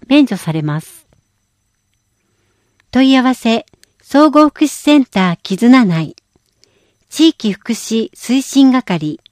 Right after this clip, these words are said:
東海村ファミリーサポートセンター。電話、二八三四五三八。インタビュー。東海村には多世代の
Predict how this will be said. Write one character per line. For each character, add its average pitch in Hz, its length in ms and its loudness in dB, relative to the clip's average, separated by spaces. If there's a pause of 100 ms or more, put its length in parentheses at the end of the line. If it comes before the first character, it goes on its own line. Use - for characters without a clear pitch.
(680)
東 277 220 4
海 269 240 4
村 226 380 2 (320)
フ - 60 -8
ァ 233 100 4
ミ 294 140 8
リ 311 160 6
ー - 20 0
サ 285 200 0
ポ 277 180 2
ー 269 40 0
ト 277 140 -4
セ 277 180 2
ン 240 60 2
タ 165 440 -6
ー。 - 140 -20
電 220 300 4
話、 208 220 0 (480)
二 294 220 8
八 - 360 -4
三 208 360 -2 (480)
四 277 320 8
五 285 240 2
三 202 320 -2
八。 196 460 -6 (1800)
イ 302 140 8
ン 311 80 8
タ 220 180 2
ビ 156 240 0
ュ - 20 -12
ー。 - 60 -16 (440)
東 311 220 2
海 311 220 2
村 294 240 4
に 262 120 0
は 196 280 -4 (280)
多 233 120 -6
世 349 180 0
代 311 240 2
の 190 220 -2